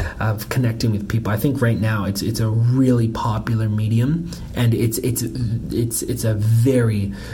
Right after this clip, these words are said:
very, uh, easy way to connect with people. And I will touch on that a little bit, uh,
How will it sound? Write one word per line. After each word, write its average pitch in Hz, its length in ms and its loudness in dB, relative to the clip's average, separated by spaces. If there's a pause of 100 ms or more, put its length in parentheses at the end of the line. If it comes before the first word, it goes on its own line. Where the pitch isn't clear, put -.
(300)
very, 110 800 0
uh, 92 420 -2 (2500)
easy 120 400 4
way 98 560 -2 (560)
to 98 580 0 (1000)
connect 101 360 0
with 117 140 0
people. 135 500 2 (1040)
And 104 680 0 (380)
I 127 220 0 (680)
will 135 580 4 (400)
touch 127 280 0
on 120 140 2
that 107 160 2
a 104 60 0
little 110 260 2
bit, 104 400 -2
uh, 90 380 -2